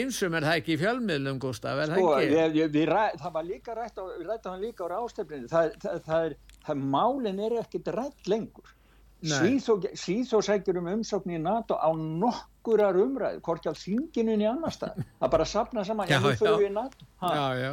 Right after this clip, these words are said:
Speaker 1: já,
Speaker 2: Og,
Speaker 1: já.
Speaker 2: og eins var gert með, með covid, eins og Arnþrúður, útvarpsstjóri, út af sögu, marg, marg, marg oft bent á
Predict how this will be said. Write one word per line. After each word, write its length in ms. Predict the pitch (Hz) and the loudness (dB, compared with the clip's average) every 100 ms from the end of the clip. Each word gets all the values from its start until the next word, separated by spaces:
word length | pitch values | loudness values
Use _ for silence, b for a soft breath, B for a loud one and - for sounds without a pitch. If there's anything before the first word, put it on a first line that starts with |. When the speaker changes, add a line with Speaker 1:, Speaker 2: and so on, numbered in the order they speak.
| - | -6
Speaker 1:
já, 160 | 123 | -6
Speaker 2:
Og, 240 | 123 165 - | 2 2 2
Speaker 1:
já. 80 | - - | -2 -6
Speaker 2:
og 200 | 156 160 | -2 0
eins 300 | 196 247 - | 0 -2 -2
var 160 | 202 180 | -2 0
gert 240 | 202 - | -2 -2
með, 300 | 160 156 156 - | -6 -4 -4 -4
með 200 | 143 135 | -4 -2
covid, 500 | 180 233 240 110 151 | 0 0 -2 -4 -4
eins 200 | 131 156 | -6 -4
og 320 | 139 131 95 - 78 78 | -4 -4 -6 -4 -4 -2
Arnþrúður, 640 | 151 165 - 180 170 151 139 - | 0 -2 -2 0 2 0 -2 -4
útvarpsstjóri, 640 | 156 151 151 - 151 156 | -4 -2 -2 0 0 0
út 180 | 147 147 | -2 -2
af 80 | 143 | -2
sögu, 420 | - 190 247 175 147 131 135 | 4 4 6 4 2 0 -4
marg, 500 | 147 190 233 254 220 - | -4 -2 -2 -4 -6 -6
marg, 340 | 202 233 202 | -4 -4 -4
marg 320 | 202 226 - | -2 -2 0
oft 240 | 208 208 - | 0 0 0
bent 320 | 208 175 | 0 0
á 80 | 233 | -6